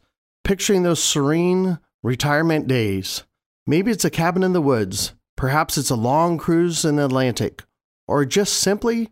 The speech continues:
joy of watching sunsets without worrying about the tick-tock work clock. Suddenly, a market dips takes away a chunk of that dream.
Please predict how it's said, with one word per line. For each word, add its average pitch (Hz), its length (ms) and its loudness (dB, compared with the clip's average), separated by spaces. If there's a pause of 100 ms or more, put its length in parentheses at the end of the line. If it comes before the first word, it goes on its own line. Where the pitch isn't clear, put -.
(160)
joy 180 400 2
of 143 120 -2
watching 143 420 0
sunsets 131 600 -2
without 120 340 0
worrying 175 320 0
about 135 340 -2 (220)
the 117 80 -2
tick-tock - 760 -4
work 120 260 -2
clock. - 460 -6 (800)
Suddenly, 208 500 2
a 151 60 2
market 139 420 0
dips 143 300 0
takes 170 300 -2
away 151 180 2
a 120 60 0
chunk 170 320 -2
of 160 120 0
that 123 200 -2
dream. 110 440 -2